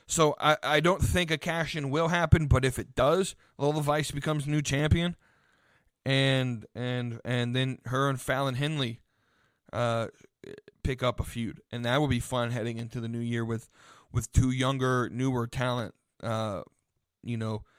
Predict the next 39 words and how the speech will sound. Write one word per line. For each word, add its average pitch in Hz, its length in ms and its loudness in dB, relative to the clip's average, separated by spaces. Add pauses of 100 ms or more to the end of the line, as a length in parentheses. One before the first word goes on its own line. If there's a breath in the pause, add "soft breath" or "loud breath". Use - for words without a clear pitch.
(220 soft breath)
and 143 160 -2
Lyra's 147 400 4
good. 143 280 6
Lyra 139 420 2
could 143 200 -2
go 147 180 4
to 143 120 -4
the 139 80 0
main 139 260 0
roster, 127 840 -2
what 127 160 -6
we 131 80 -6
would 131 140 -8
call 135 200 0
the 131 60 -2
main 123 220 -2
roster, 123 360 -4
Raw, 120 200 0
SmackDown 87 580 -8
rosters, - 460 -10 (580 soft breath)
um, 107 420 -2
at 123 140 -4
any 123 220 -2
point 113 320 0
as 110 120 -6
well. 117 240 2
I 113 60 0
think, 123 360 -4
I 127 100 6
think 170 240 2
her 165 120 4
feud 165 240 2
with 143 180 2
Becky 131 340 2
really 135 260 4
got 123 220 0
her 117 180 0
over 127 260 0
with, 123 280 0